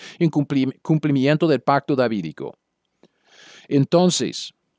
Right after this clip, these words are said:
durante este reino mesiánico del milenio, todas las naciones de la tierra celebrarán la fiesta de los tabernáculos en Jerusalén cada año. O sea,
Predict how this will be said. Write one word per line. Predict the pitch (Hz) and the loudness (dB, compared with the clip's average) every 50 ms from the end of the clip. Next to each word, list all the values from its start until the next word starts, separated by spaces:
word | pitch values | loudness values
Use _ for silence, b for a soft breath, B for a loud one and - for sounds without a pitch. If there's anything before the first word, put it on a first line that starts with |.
| _ _ _ _ | _ _ _ _
durante | - - 113 143 156 170 160 156 - 156 143 151 | -8 -2 2 2 4 4 2 2 2 4 4 4
este | 165 160 - 214 196 | 4 2 2 0 0
reino | 175 175 175 196 190 196 196 190 | 2 2 2 2 4 4 4 4
mesiánico | 185 180 156 - - 170 165 165 170 170 165 147 - 160 | 4 4 2 0 0 0 2 2 4 2 2 2 0 2
del | 147 151 139 | 2 2 2
milenio, | 135 135 131 147 156 156 147 131 120 | 2 2 2 4 4 4 4 2 0
todas | - _ - 160 160 180 190 | 0 _ 2 4 4 4 4
las | 185 185 180 - 175 | 4 2 2 2 2
naciones | 175 156 - - 156 160 170 180 185 175 | 0 0 0 0 2 2 4 4 2 2
de | - 185 | 2 2
la | 175 165 | 0 0
tierra | - 180 180 185 190 185 175 156 123 110 - | 0 0 2 2 2 4 2 2 -2 -2 -2
celebrarán | - - - 190 180 175 165 170 165 156 156 143 143 143 156 170 196 | -2 0 2 4 4 4 4 4 4 4 4 4 4 4 4 4 4
la | 185 175 | 4 2
fiesta | - - - 170 185 185 180 - - 180 | 0 -2 -2 0 2 2 2 2 0 2
de | 175 180 | 2 2
los | 170 147 - | 2 2 2
tabernáculos | - 160 147 139 139 135 147 170 185 - - 165 156 143 - | 2 2 2 2 2 2 2 2 0 0 0 0 0 0 0
en | 160 143 | 0 2
Jerusalén | 160 151 147 143 135 - 147 156 185 170 | 2 2 2 2 0 0 2 2 2 2
cada | - - 165 160 170 175 185 | 2 2 2 2 4 4 2
año. | 214 226 202 143 127 | 2 2 2 2 2
O | 131 | 2
sea, | - 185 185 170 | 2 2 2 2